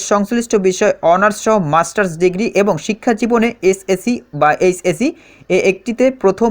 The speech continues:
বিভাগ এবং অনার্স বা মাস্টার্স এ একটি প্রথম শ্রেণী বা সমান অগ্রাধিকার দেওয়া হবে। শিক্ষা জীবনে কোনো স্তরে তৃতীয় বিভাগ বা শ্রেণী তারা গ্রহণ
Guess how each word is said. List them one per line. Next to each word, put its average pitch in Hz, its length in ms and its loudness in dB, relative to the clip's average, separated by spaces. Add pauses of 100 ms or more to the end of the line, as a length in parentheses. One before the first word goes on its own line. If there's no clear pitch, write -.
(100)
বিভাগ 214 200 2 (140)
এবং 196 140 0 (200)
অনার্স 185 240 0 (100)
বা 175 80 2 (140)
মাস্টার্স 208 380 0 (140)
এ - 20 4 (400)
একটি 180 200 -4 (120)
প্রথম 175 320 0
শ্রেণী 202 260 0
বা 170 60 2 (100)
সমান 170 320 0 (160)
অগ্রাধিকার 147 460 -2
দেওয়া 165 160 4
হবে। 196 140 0 (340)
শিক্ষা 226 280 -2
জীবনে 233 180 2 (100)
কোনো 190 120 2 (220)
স্তরে 202 320 0
তৃতীয় 185 360 -2
বিভাগ 175 260 2
বা 170 120 2
শ্রেণী 185 320 -2
তারা 151 200 2
গ্রহণ 147 180 -2